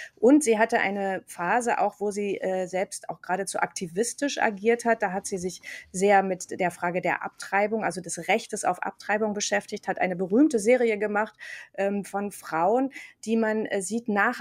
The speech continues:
einer illegalen Abtreibung, die dann auf ihren Betten liegen und bluten und wirklich verletzt aussehen. Und also das war eine,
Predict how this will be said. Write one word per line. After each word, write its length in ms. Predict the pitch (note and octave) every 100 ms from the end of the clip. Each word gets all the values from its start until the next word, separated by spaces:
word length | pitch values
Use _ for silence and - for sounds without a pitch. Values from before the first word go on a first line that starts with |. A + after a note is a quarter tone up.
| -
einer 300 | G#3 G#3 -
illegalen 720 | A#3 C4 C4 F3+ F3 F3+ F#3+
Abtreibung, 720 | - G3 - - F#3+ G3 G3
die 140 | F#3+ F#3
dann 260 | G3 F#3+
auf 200 | F3 F3+
ihren 340 | - F#3+ F#3+ F#3
Betten 440 | G3 - A3 G3+
liegen 320 | F#3+ G#3 G#3
und 220 | F#3 G3
bluten 640 | F#3+ F#3+ A3+ B3 A3+ G3+ G3
und 260 | F3 F#3+ F3+
wirklich 300 | G3+ G3 -
verletzt 560 | G3 F3+ G#3+ - -
aussehen. 540 | F#3 F#3+ - G3 G3+ G3
Und 100 | F#3
also 160 | F#3
das 220 | G3 F#3+
war 60 | G#3+
eine, 180 | G#3+